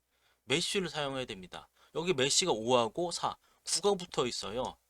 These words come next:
마상 주얼이 현재 기준으로 시월 달, 뭐, 지금 시월 십육 일 오전이거든요. 마상 주얼 한 개가 십만 원입니다. 이거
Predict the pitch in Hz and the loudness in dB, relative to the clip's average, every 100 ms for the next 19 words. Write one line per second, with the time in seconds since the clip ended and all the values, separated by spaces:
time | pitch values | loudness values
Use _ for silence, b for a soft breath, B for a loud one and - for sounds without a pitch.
0 | _ _ _ _ _ - _ - _ _ | _ _ _ _ _ -20 _ -20 _ _
1 | - 131 180 226 202 202 185 170 160 123 | 4 4 6 2 2 2 2 2 -2 -6
2 | - 240 233 208 185 - 117 147 156 123 | -4 -4 -2 0 0 -2 -10 -8 -6 -4
3 | 110 120 127 87 - _ _ _ _ - | -4 -2 -4 -4 -12 _ _ _ _ -8
4 | - 240 240 233 - 175 156 139 120 110 | -8 0 0 0 0 2 4 2 0 -4
5 | 107 104 95 - 104 95 - _ _ _ | -6 -6 -8 -12 -14 -16 -18 _ _ _
6 | _ _ _ - - - 180 160 320 285 | _ _ _ -18 -4 2 4 4 2 0
7 | 135 127 156 110 120 135 113 98 90 110 | -2 0 0 0 -2 -2 -4 -8 -14 -16
8 | 285 _ _ _ _ _ _ _ _ _ | -18 _ _ _ _ _ _ _ _ _
9 | _ _ - 117 147 208 196 185 170 - | _ _ 6 6 8 4 0 -2 -2 -4
10 | 294 254 - - 302 302 233 135 95 87 | -6 -2 -2 -4 -6 -4 -2 -4 -10 -18
11 | - _ _ _ _ _ _ _ 123 | -20 _ _ _ _ _ _ _ -16